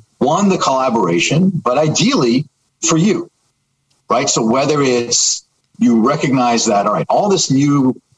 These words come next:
collateral, all these new interactions that I am expected to engage in are actually, you know, they create opportunities for greater stickiness,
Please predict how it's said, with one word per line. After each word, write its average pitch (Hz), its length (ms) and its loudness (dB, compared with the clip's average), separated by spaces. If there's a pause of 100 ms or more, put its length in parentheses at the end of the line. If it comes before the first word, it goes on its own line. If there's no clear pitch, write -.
(800)
collateral, 113 720 0 (140)
all 139 240 0
these 139 240 0
new 123 240 4
interactions 95 840 -2
that 160 100 -2
I 170 160 0
am 170 180 2 (760)
expected - 760 -2 (260)
to 113 200 0
engage 95 520 2
in - 60 -8 (420)
are 113 180 2
actually, 120 680 0
you 147 80 0
know, 95 140 0
they 131 120 0
create 151 360 -2
opportunities 123 760 0
for - 160 -4
greater 104 340 0
stickiness, - 720 -4